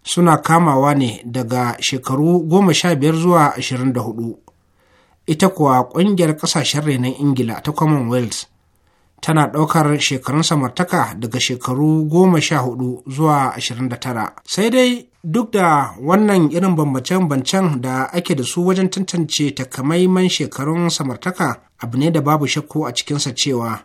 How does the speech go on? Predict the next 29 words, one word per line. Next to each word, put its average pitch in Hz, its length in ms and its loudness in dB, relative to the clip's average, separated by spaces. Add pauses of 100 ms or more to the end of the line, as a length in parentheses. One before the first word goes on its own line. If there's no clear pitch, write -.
(140)
wani 151 220 4
zango 147 440 2
ne 156 440 2
na 156 160 2
rayuwa 160 720 2
mai 135 160 -4
muhimmanci 160 840 0
a 131 120 -8
lokaci 151 420 -4
ɗaya 165 160 0
ko 170 220 -4
mai 147 140 -2
hatsari. 120 480 -6 (920)
A 120 100 -8
bisa 143 360 -2
rahoton 180 500 0
Majalisar 147 460 0
Ɗinkin 131 400 -2
Duniya 135 480 0
a 101 40 -14
kan 151 320 -2
samari 123 460 0
na 170 260 2
shekara 151 460 -4
ta 147 100 -4
dubu 147 260 0
biyu 143 300 2
da 127 100 0
uku, 123 340 -6